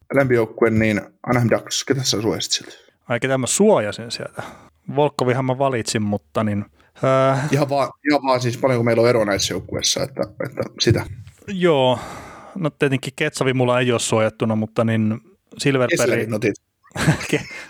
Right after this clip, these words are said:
Speaker 2: Kessler on suojattuna totta kai. <laughs> Su-, suojasi vaikka ei tarvikaan varmuuden vuoksi.
Speaker 1: Ei.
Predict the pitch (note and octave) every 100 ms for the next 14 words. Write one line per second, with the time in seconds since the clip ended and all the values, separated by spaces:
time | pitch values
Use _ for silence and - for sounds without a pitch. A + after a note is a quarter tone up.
0 | - C3 G#2+ D#3 D#3 C3+ C3 A#2+ A#2 -
1 | A#2 A#2 - B2 - A2 G#2 - - -
2 | - - - - - G3 - G3 - F#3
3 | B3+ - A3+ - - - D3 G3 - -
4 | - F#3 F#3 - F3+ E3+ F#3 F#3+ D3+ B2
5 | C3 - F3+ D#3 - - - F3 D3 C#3+
6 | C3+ B2 A#2+ C3 - C#3+ _ _ - -
7 | E3+